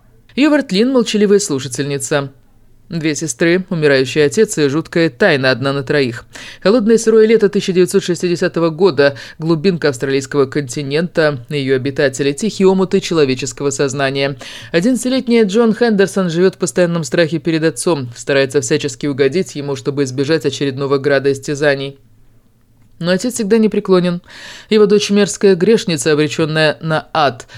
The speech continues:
Много лет спустя тридцатипятилетняя Джой возвращается в родительский дом, чтобы ухаживать за тяжело больным мучителем. И, к собственному удивлению, встречает там свою идеальную сестру Рут.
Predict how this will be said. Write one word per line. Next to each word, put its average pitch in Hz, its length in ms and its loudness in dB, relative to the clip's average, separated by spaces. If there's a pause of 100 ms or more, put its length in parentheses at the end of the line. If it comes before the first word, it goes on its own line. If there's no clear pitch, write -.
(220)
Много 156 240 -2
лет 143 100 4
спустя 147 680 -2
тридцатипятилетняя 147 840 -4
Джой 147 200 -2
возвращается 160 580 0
в 143 60 0
родительский 143 540 -2
дом, 165 200 -2
чтобы 139 320 -4
ухаживать 147 480 2
за 131 160 2
тяжело 135 340 -6
больным 131 360 -4
мучителем. 139 640 -4 (640)
И, 156 160 0
к 127 80 -8
собственному 262 500 0
удивлению, 254 440 2
встречает 262 440 -2
там 262 140 0
свою 240 500 2 (800)
идеальную 151 640 -2
сестру 185 460 -2
Рут. 262 400 -6